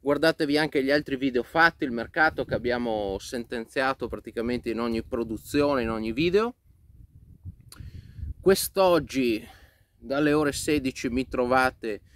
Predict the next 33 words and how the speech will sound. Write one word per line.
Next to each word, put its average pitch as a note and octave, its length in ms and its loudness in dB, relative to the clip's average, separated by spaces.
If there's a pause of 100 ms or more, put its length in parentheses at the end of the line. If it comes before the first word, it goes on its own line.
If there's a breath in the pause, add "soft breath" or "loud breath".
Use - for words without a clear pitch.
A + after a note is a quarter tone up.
(260 soft breath)
su - 280 2
Radio C3+ 340 4
Firenze C#3 500 -2
Viola C3 380 4
assieme B2 340 -2
al A#2 80 0
Gian A#2+ 220 0
Attasio, F3 560 2
che - 120 -4
avremo A#2+ 420 0
anche A#2+ 320 -2
ospite A2+ 760 0
mercoledì G#2 480 -4
sera A2+ 300 -2
in G#2 100 -2
live C#3 280 4
per A2 140 -6
una G#2+ 180 -4
live A2 140 0
sulla G#2+ 220 -6
Fiorentina, A2 520 -4
mercato A2 440 -4
io B2 80 2
e - 20 4
lui. G#3 280 2 (1300 loud breath)
Domani G#3 760 8 (420 loud breath)
alle D#3 240 2
undici F#3+ 460 2
e D#3 60 0
trenta D3+ 440 0
per E3 240 0
abbonati C3+ 560 2
base B2 640 0